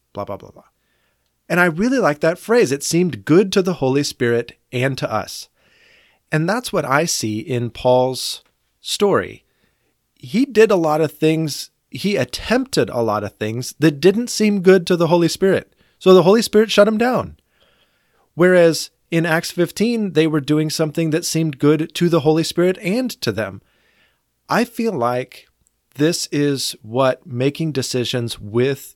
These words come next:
in response to the Holy Spirit is like. It's a lot of seeking wisdom. It's a lot of being prayerful. It's a lot of being willing to be led in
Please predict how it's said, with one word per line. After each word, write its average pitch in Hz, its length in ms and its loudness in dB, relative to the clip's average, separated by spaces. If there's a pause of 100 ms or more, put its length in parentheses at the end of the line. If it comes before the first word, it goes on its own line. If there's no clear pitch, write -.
(160)
in 185 380 2
response 135 800 -6 (220)
to 127 100 -2
the 120 100 0
Holy 120 200 -2
Spirit 110 440 -6 (100)
is - 220 -12
like. - 420 -14 (880)
It's 156 220 0
a 151 80 -2
lot 139 380 -2
of 165 300 -4 (100)
seeking 147 480 0
wisdom. 107 460 -6
It's 139 160 -4
a 135 60 0
lot 120 320 0
of 175 160 -6
being 139 240 0
prayerful. 101 640 -8 (420)
It's 139 160 -4
a 143 60 0
lot 131 280 0
of 156 160 -4
being 135 360 0
willing 151 400 0
to 175 120 -4
be 143 220 -2
led 113 380 -4
in 113 160 -4